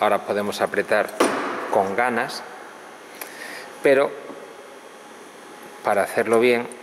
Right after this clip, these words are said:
pues ponemos esto y clac. Está floja, ¿eh? Se puede apretar bastante más. Y ya está. Queda una pata muy mona.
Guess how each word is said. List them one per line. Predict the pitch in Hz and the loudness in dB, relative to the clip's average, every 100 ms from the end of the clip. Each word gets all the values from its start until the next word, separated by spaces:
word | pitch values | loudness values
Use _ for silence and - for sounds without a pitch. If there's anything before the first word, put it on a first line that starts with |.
| - - - - - - - - - - - - - - - | -16 -18 -18 -18 -20 -20 -20 -20 -18 -18 -18 -18 -18 -14 0
pues | 90 - | 0 2
ponemos | - 104 107 104 - - - - | 0 2 4 2 0 -10 -6 -4
esto | 127 - 123 - - - - - - - - - - - - - - - - - | -4 -4 -8 -8 -16 -20 -20 -20 -20 -20 -20 -20 -14 -14 -14 -18 -18 -18 -12 -10
y | |
clac. | - 92 - - - - - - - | 0 0 0 -6 -12 -18 -18 -10 0
Está | 135 156 135 | 2 4 4
floja, | 107 - 98 107 | 2 2 2 0
¿eh? | 147 151 | -2 -6
Se | - | -4
puede | 95 107 | 4 4
apretar | 104 107 107 | 4 2 4
bastante | 104 107 95 | 4 2 -2
más. | 87 80 - - - - - - - - - - - - - - - | -2 -6 -12 -16 -18 -18 -16 -14 -14 -12 -10 -10 -10 -10 -12 -14 -4
Y | - 135 | 2 6
ya | 123 | 6
está. | 117 - - - - - - - - - - | 4 2 -2 -2 -8 -14 -16 -16 -16 -14 -4
Queda | - 107 | 4 4
una | 110 107 | 6 4
pata | 110 110 | 2 2
muy | 113 143 | 4 6
mona. | 190 196 196 | 6 6 4